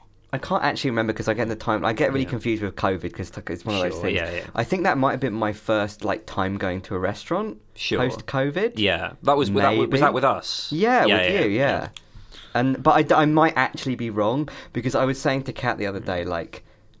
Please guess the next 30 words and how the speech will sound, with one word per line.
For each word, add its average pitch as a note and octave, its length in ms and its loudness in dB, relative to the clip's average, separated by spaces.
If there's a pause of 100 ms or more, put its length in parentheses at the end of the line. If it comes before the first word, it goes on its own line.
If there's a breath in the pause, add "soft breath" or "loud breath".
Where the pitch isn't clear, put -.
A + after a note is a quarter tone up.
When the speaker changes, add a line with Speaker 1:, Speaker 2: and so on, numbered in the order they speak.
(120)
Speaker 1:
"Oh, E3 220 2
it's, - 180 -6
like, - 300 -8
for G#2+ 200 -2
ages, G#2+ 640 -4
Speaker 2:
Mm. - 20 -10
Speaker 1:
like, E2 180 -4
just - 120 -12
haven't C3+ 160 -6
had B2 160 -8
normal, A2+ 320 -4 (160)
you A2+ 140 -6
know, G2+ 80 -6
Speaker 2:
Mm. - 60 -14
Speaker 1:
just - 200 -16
chips." - 460 -6 (500 loud breath)
Oh, G#2+ 120 -2
it's F#2 100 -6
gone G#2 180 -8
weird. G2+ 220 -4
Why G2 100 -6
is A2 80 -8
it - 80 -10
doing G#2 220 -6
this? F#2+ 300 -10 (540)
Why A2 80 -8
is - 80 -8
it - 60 -8
recording G2+ 380 -6
again? F#2+ 300 -6